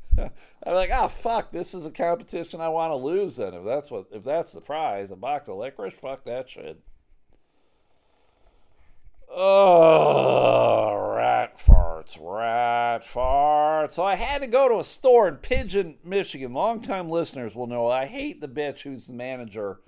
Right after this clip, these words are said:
in Pigeon. She's a woman with small dick energy. She's the worst of all time. I hate her guts. Every time I go there, I do something wrong, right? And, uh, I always try to,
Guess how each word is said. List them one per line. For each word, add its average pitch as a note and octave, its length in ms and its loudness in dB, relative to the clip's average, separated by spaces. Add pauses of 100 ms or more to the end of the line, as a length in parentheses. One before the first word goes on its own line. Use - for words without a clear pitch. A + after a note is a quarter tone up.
(240)
in F#2+ 60 -20
Pigeon. G#2+ 460 0 (440)
She's C#3+ 260 -10
a C#3 60 -8
woman G3 560 0
with B2 180 -12
small E3 460 0
dick D3 240 -4
energy. A2+ 540 -12 (100)
She's A2 320 -20
the A#2 120 -10
worst C3+ 500 -4
of A#2+ 80 -14
all G#2 180 -6
time. D#2 280 -18 (140)
I G#2 140 -10
hate A#2+ 220 -10
her A2 80 -10
guts. F2 420 -14 (560)
Every A#2 140 -14
time F3 500 -8 (540)
I C3+ 100 -4
go F3 380 2
there, B2 320 -4
I B2 80 -6
do D#3 260 -10
something C#3 480 -8
wrong, A#2+ 440 -2 (160)
right? A2+ 380 -6 (960)
And, D#3+ 180 -12 (100)
uh, C3+ 300 -2 (100)
I F3 180 0
always A#3+ 220 -2
try G#3+ 220 -2
to, F#3 100 -4